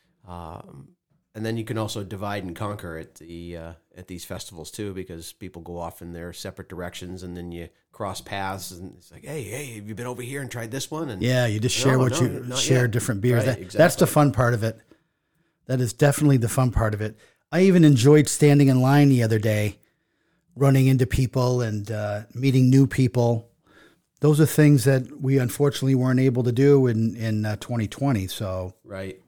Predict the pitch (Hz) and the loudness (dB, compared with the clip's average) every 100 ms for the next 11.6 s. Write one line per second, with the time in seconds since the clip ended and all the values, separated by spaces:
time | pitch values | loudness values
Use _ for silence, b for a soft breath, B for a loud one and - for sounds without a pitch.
0 | _ - 104 98 117 - 123 92 92 107 | _ -14 -12 -10 -10 -6 -6 -6 -8 -8
1 | 92 - - - 151 135 113 131 131 139 | -10 -12 -18 -6 -2 -2 -2 -4 -6 -10
2 | - 185 190 156 - 110 110 110 110 - | -6 -6 -6 -8 -6 -6 -6 -10 -12 -8
3 | 110 104 107 107 - 98 95 95 - 95 | -8 -6 -8 -8 -12 -16 -14 -16 -16 -16
4 | 95 92 92 92 - _ _ _ _ _ | -14 -14 -14 -16 -20 _ _ _ _ _
5 | _ 120 113 113 104 - 101 101 101 98 | _ -12 -10 -8 -10 -12 -12 -10 -12 -12
6 | 95 - _ _ 104 110 117 104 92 - | -14 -18 _ _ -10 -8 -6 -8 -10 -18
7 | _ 82 - - 110 107 98 _ _ _ | _ -20 -20 -20 -20 -20 -20 _ _ _
8 | _ _ _ _ - 110 101 - 107 95 | _ _ _ _ -10 -10 -10 -10 -12 -10
9 | 92 90 90 - 113 104 92 90 - - | -14 -12 -14 -12 -10 -10 -14 -14 -12 -10
10 | 104 101 95 92 - - 110 98 90 90 | -8 -10 -12 -12 -12 -10 -10 -10 -12 -14
11 | 87 87 85 85 87 123 | -16 -16 -16 -16 -16 -14